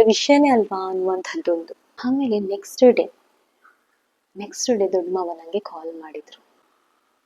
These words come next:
"ನಮ್ದು ಅಜ್ಜಿ ಮನೆಯಲ್ಲಿ ಕೋಲ ನಡಿಬೇಕು. ಫಸ್ಟ್ ಅಂದ್ರೆ ಇಷ್ಟು,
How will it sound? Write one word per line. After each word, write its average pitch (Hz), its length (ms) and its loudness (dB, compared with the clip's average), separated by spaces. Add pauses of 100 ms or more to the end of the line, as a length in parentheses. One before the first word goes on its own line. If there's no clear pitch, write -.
(800)
"ನಮ್ದು 190 520 -2
ಅಜ್ಜಿ - 540 0
ಮನೆಯಲ್ಲಿ 170 560 -2 (320)
ಕೋಲ 190 380 4
ನಡಿಬೇಕು. 175 680 -4 (1500)
ಫಸ್ಟ್ - 340 -12 (380)
ಅಂದ್ರೆ 190 220 4
ಇಷ್ಟು, 220 400 4